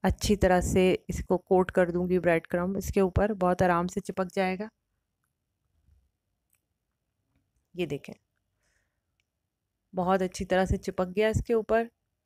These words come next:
एक्स्ट्रा जो था वो मैंने इसको हटा दिया है। इसी तरह हम अपनी सारी जितनी भी स्टिक्स हैं इनको तैयार कर लेंगे।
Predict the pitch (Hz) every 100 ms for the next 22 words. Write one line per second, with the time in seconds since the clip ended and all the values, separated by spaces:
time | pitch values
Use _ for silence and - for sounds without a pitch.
0 | _ 190 185 - 208 196 196 202 196 190
1 | 175 170 165 165 160 - 175 170 - _
2 | _ _ _ _ - 180 175 160 170 180
3 | 214 208 202 _ _ _ _ - - 214
4 | 190 190 185 180 - 190 190 - - 196
5 | 175 180 202 190 190 - 180 185 - 185
6 | 180 - 185 180 175 175 - 180 185 _
7 | _ _ _ _ _ _ _ _ _ _
8 | - 180 180 180 202 196 202 202 202 202